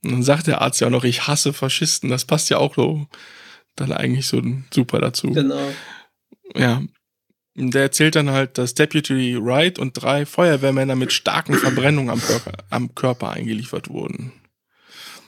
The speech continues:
Speaker 1: Aber sie wurden halt sofort wieder abgeholt, bevor sie nähere Tests hätten machen können.
Speaker 2: Ja, da, da fragt dann eben Scully nach, ja, ob diese Strahlungsfälle denn irgendwie von dieser Nuklearwaffe kommen könnten, die der l-, angeblich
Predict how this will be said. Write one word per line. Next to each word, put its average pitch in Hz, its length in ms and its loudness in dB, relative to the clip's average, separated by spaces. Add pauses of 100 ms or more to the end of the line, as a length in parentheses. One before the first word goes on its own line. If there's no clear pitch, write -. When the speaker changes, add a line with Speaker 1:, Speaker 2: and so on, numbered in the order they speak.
(260)
Speaker 1:
Aber 120 160 2
sie 135 140 4
wurden 147 220 4
halt 135 100 2
sofort 147 320 2
wieder 135 160 2
abgeholt, 139 440 4
bevor 127 360 0
sie 120 400 0
nähere 120 680 2
Tests - 320 0
hätten - 240 -6
machen - 280 -6
können. - 240 -12 (300)
Speaker 2:
Ja, 139 240 4
da, 95 380 4
da 135 280 -2
fragt 139 380 0
dann 139 80 2
eben 135 160 4
Scully 135 320 2
nach, 131 280 2
ja, 135 260 0
ob 135 80 -6
diese 135 220 0
Strahlungsfälle 139 600 0
denn 135 120 2
irgendwie 143 200 0
von 139 160 -2
dieser 131 220 2
Nuklearwaffe 139 680 0
kommen 147 280 0
könnten, 147 400 -2 (320)
die 180 120 -2
der 151 160 6
l-, 143 220 0 (140)
angeblich 151 520 4